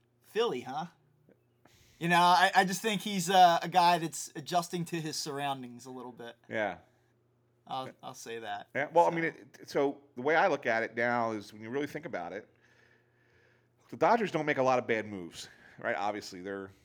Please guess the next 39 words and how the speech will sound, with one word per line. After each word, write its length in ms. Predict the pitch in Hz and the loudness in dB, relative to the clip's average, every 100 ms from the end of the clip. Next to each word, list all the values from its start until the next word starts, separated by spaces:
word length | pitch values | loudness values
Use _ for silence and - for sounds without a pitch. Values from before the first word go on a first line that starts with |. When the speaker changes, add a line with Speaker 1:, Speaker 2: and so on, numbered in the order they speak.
| _ | _
Speaker 2:
they 120 | 104 101 | -16 -12
win 120 | 110 | -10
the 60 | |
division 320 | 104 104 101 98 | -8 -6 -6 -8
every 220 | 95 95 | -10 -10
<laughs> 360 | 85 73 - | -14 -16 -14
year, 80 | 135 | -14
right? 180 | 120 101 | -8 -6
I 40 | |
mean, 140 | 104 104 | -6 -6
yeah, 80 | 104 | -6
they 100 | 104 | -6
spend 240 | - 104 | -6 -6
more 140 | 104 | -6
money 200 | 98 98 | -6 -6
than, 240 | 98 92 90 92 | -8 -12 -16 -14
than, 300 | 92 87 85 _ _ _ | -14 -14 -20 _ _ _
than 100 | 95 | -10
anyone, 300 | 110 107 80 85 | -8 -8 -12 -12
but 140 | 95 - _ _ _ _ _ _ _ _ _ _ - _ _ 117 | -12 -12 _ _ _ _ _ _ _ _ _ _ -20 _ _ 2
they 140 | 151 | 2
look, 280 | 190 196 - | 6 4 6
they 200 | 165 190 | 2 2
knew 180 | 196 214 | -2 2
they 120 | 175 | 4
were 140 | 160 | 4
losing 560 | 160 185 156 147 135 127 _ _ _ _ _ _ _ - | 2 0 0 -2 -4 -12 _ _ _ _ _ _ _ -2
Kenley 340 | 160 151 135 | 0 0 -2
Jansen, 520 | 131 131 131 - 76 87 _ _ _ _ _ _ _ _ _ _ _ _ _ _ _ - | 0 0 0 -6 -14 -20 _ _ _ _ _ _ _ _ _ _ _ _ _ _ _ -2
uh, 240 | 117 101 98 | 0 0 -2
in 100 | 113 | -8
free 220 | 127 120 | -4 -2
agency, 520 | 117 107 90 - - 104 | -2 -6 -12 -18 -20 -14
who 120 | 113 | -10
was 140 | 113 | -8
their 100 | 120 | -6
closer 400 | 123 131 117 101 | -4 0 0 0
for 160 | 101 101 | -10 -12
forever. 420 | - 104 85 82 | -8 -6 -6 -10